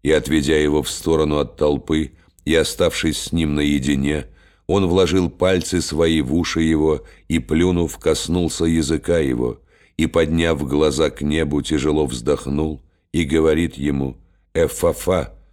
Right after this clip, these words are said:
то есть «откройся». И открылись его уши,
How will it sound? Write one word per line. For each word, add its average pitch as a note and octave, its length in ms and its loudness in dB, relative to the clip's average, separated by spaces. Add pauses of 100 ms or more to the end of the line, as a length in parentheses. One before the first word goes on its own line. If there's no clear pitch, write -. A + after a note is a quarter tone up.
(340)
то D#2 140 2
есть D2+ 400 0
«откройся». C#2+ 800 -2 (680)
И E2 120 2
открылись F2 720 0
его D#2+ 380 0
уши, D2+ 440 -4